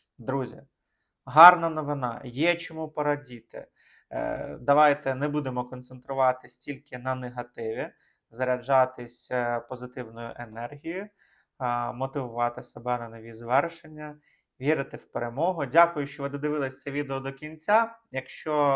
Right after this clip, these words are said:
вам сподобалось воно, обов'язково поставте вподобайку, напишіть коментар, а якщо бажаєте підтримати,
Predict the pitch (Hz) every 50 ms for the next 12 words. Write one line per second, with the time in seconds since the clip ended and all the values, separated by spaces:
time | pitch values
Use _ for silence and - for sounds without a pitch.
0 | 135 131 113 - _ _ - 135 135 127 123 120 127 _ _ _ _ _ - 127
1 | 120 135 156 190 208 208 202 202 - - 170 170 160 151 151 143 147 147 147 -
2 | 160 151 139 139 - 143 - - 151 151 151 151 - 131 - - 139 127 135 135
3 | 147 165 175 160 165 - 131 135 135 131 - 135 - - - 139 - _ - 120
4 | 120 123 123 127 160 156 151 139 127 120 123 - - - 135 127 127 - _ _
5 | _ _ _ _ - 127 131 139 139 135 131 127 - 120 - - 131 123 - _
6 | - 131 127 135 127 123 117 110 - - 117 117 -